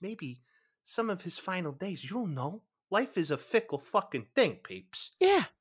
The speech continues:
Speaker 2: How
Speaker 1: And,
Speaker 2: about,
Speaker 1: and
Speaker 2: uh,
Speaker 1: then not only
Speaker 2: family
Speaker 1: that,
Speaker 2: bonding? Try that one out.
Speaker 1: fam-, family bonding. He might have to shave. You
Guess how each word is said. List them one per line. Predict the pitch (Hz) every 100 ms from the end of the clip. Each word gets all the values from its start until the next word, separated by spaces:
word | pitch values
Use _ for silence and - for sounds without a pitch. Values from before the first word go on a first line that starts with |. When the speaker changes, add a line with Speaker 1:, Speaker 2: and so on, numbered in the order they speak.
| _ _
Speaker 2:
How | - 403
Speaker 1:
And, |
Speaker 2:
about, | 381 370
Speaker 1:
and | 320
Speaker 2:
uh, | 262
Speaker 1:
then | 254
not | 262
only | 196
Speaker 2:
family | 254 254
Speaker 1:
that, | 214
Speaker 2:
bonding? | 269 247 127 107 _ -
Try | 233
that | 254 302
one | 170
out. | 123 120 _ -
Speaker 1:
fam-, | 214 247 - -
family | 180 190 214
bonding. | 190 196 208 226 254 247 _ _ _ _
He | _ 180 208
might | 214 208
have | 208 208 208
to | 196
shave. | 180 - 180 190 233 240 - _ _ _ _ _ _ _
You | 151 143